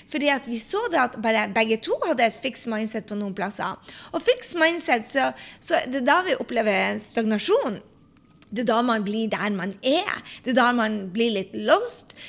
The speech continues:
Det er de som tror det at, vet du, sånn er jeg bare. Jeg hører ofte man sier det,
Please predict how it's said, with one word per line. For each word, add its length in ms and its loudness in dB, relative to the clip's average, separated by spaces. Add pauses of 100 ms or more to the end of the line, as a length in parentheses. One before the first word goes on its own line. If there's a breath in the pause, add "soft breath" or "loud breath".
(120)
Det 80 2
er 60 2
de 160 2
som 100 -4
tror 240 -2
det 80 6
at, 140 2
vet 160 -4
du, 100 0
sånn 320 -2
er 160 4
jeg 220 6
bare. 400 0 (260 loud breath)
Jeg 160 -2
hører 280 2
ofte 200 -6
man 160 -2
sier 160 -4
det, 140 0